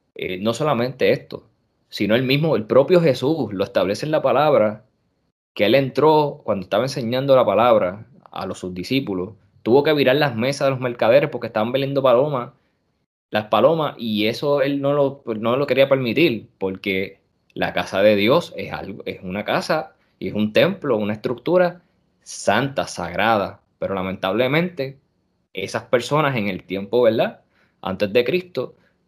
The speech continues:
estaban vendiendo, haciendo cosas que el Señor no permitía, y así lamentablemente está pasando con las iglesias.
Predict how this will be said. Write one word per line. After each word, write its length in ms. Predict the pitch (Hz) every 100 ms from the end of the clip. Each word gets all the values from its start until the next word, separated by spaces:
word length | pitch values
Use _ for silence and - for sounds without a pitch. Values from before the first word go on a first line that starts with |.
| _ _ -
estaban 560 | 107 - 107 113 135
vendiendo, 720 | 139 135 135 170 151 135 - _ _
haciendo 400 | 95 - 104 127
cosas 280 | 131 175 170
que 300 | - 87 65
el 120 | - 90
Señor 360 | - 90 147
no 140 | 151 135
permitía, 640 | 165 175 147 98 98 - _ _
y 140 | - 101
así 200 | - 101
lamentablemente 720 | 131 143 139 131 139 175 170
está 160 | - -
pasando 380 | 117 147 160
con 160 | 143 117
las 100 | 104
iglesias. 520 | 82 87 131 110 101